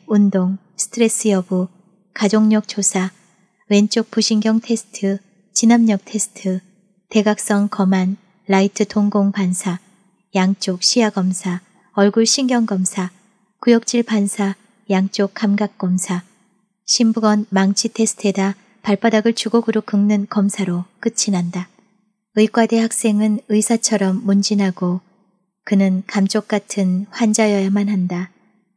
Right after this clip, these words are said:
놓친 것 없이 모두 들어간 건가? 미진한 것 같다.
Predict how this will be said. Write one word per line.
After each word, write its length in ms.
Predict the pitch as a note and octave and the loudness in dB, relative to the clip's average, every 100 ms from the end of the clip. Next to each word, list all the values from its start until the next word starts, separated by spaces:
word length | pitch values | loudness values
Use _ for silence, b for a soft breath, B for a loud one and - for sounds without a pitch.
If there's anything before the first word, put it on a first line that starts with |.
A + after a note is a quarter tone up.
| _ _ _ - | _ _ _ 0
놓친 340 | G3+ - A#3+ | 2 2 0
것 160 | A3+ A3 | 2 0
없이 600 | G3 - G3 G3 - - | 0 0 0 -2 -4 -4
모두 340 | F#3+ G3 G3 | 0 2 0
들어간 460 | F#3+ A3 G#3+ G#3+ G3+ | -2 0 0 2 0
건가? 480 | G#3+ G3+ F#3+ F#3+ - _ _ _ _ _ _ _ _ _ _ | 0 -2 -2 -4 -6 _ _ _ _ _ _ _ _ _ _
미진한 420 | G3+ G3 G#3+ G#3+ | 2 4 2 2
것 140 | G#3+ | 0
같다. 480 | G3 F#3 - F3+ F#3 | -2 -4 -6 -6 -6